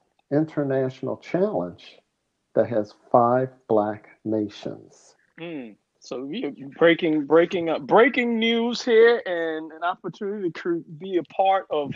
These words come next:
Speaker 2: history.
Speaker 1: Yes. So the, the race directors are all really excited about it.
Speaker 2: Mm-hmm.
Speaker 1: And, uh, you know, from talking with them, um, I'm planning on being in, um, in Bermuda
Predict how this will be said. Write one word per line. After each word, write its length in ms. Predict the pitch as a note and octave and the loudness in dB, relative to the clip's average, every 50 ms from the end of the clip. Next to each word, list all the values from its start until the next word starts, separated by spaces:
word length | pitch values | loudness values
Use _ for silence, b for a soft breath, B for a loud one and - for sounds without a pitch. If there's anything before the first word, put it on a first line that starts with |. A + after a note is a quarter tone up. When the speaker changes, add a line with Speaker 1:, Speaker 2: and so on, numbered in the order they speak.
| - - - | -8 0 0
Speaker 2:
history. 520 | A#3 B3 - - - D3+ A#2+ G2+ F2+ - _ _ _ _ _ _ _ _ _ _ | 0 0 0 -4 -4 -4 -4 -4 -8 -12 _ _ _ _ _ _ _ _ _ _
Speaker 1:
Yes. 480 | - A#2 A#2 G#2+ E2+ - - - - - _ _ | 2 4 4 4 4 0 -14 -20 -20 -20 _ _
So 320 | _ - - B2+ A2+ A#2 | _ -6 0 2 2 2
the, 180 | A#2 A#2 A#2+ A#2 | 4 2 2 2
the 120 | A#2 B2+ | 2 2
race 300 | A#2 C3 E3 F#3+ G#3+ - | 4 6 6 4 4 2
directors 460 | - E3+ D#3 D3+ D3 D3 - D3+ C#3 C3 | 2 4 6 6 6 4 2 0 0 2
are 120 | B2+ B2+ | 2 2
all 160 | B2+ B2 A#2 A2+ | 2 2 2 2
really 320 | B2 C3+ C3+ C3+ B2+ B2 | 2 0 0 0 0 -2
excited 500 | A#2+ A#2+ - - C3+ B2 A#2+ A2+ A2+ F#2+ | -2 -4 -4 -4 -2 -2 -2 -2 -4 -8
about 380 | F#2+ - G#2 F#2+ F2 E2+ E2 D#2+ | -8 -8 -8 -8 -8 -12 -18 -18
it. 280 | F#2+ G2+ - _ _ _ _ _ _ _ _ _ _ _ _ _ _ - | -20 -20 -20 _ _ _ _ _ _ _ _ _ _ _ _ _ _ -8
Speaker 2:
Mm-hmm. 400 | D3+ C#3+ C#3+ D3+ C#3+ D3 D3 - | -8 -6 -4 -4 -4 -4 -6 -6
Speaker 1:
And, 320 | B2+ A2 G#2+ G#2 G2+ G2 A2 | -6 -6 -4 -6 -6 -4 -2
uh, 200 | G#2+ G#2 G2+ G2+ G2+ G2+ - - - _ _ - | -2 -2 -2 -4 -8 -12 -16 -20 -20 _ _ -2
you 60 | B2+ | -2
know, 80 | A2+ G#2+ | -2 0
from 140 | - B2 | -2 -6
talking 360 | A2 - - B2 A#2 - - C3+ | -4 2 4 4 4 4 2 0
with 180 | C3 B2+ - - | 0 2 2 2
them, 380 | B2 A#2+ A#2 A#2 A#2 A#2 A#2 - | 2 4 4 4 2 2 0 0
um, 340 | B2+ A#2+ A2+ A2 G#2 G2 _ _ _ - - B B B B B | 2 2 2 0 -2 -6 _ _ _ -20 -20 B B B B B
I'm 140 | - D#3+ G3 | 4 6 6
planning 380 | - - - E3 D3 C#3 C3 B2 | 6 6 4 4 4 2 -2 -6
on 160 | A#2+ A#2+ A#2 | -6 -6 -6
being 560 | A2+ - C3+ C3 C3 B2+ B2+ B2 B2 A#2+ A#2+ - - | -6 -4 -4 -2 -2 -2 -2 -4 -6 -8 -10 -12 -8
in, 360 | C3+ B2+ B2 A#2+ A#2 A#2 A2+ F2 | -6 -6 -4 -4 -6 -6 -8 -6
um, 460 | F2+ A#2 A2+ G#2+ G2+ G2 F#2+ F#2+ G2+ _ _ _ _ _ _ _ _ _ _ _ _ _ _ - | -4 -4 -4 -4 -4 -6 -8 -10 -14 _ _ _ _ _ _ _ _ _ _ _ _ _ _ -2
in 120 | B2+ A#2+ A2+ | -2 0 0
Bermuda 640 | A#2 G#2+ G#2 A#2 B2+ D#3+ G#3+ B3 - - - - | 0 -2 -2 -2 -2 0 0 0 -2 -4 -6 -8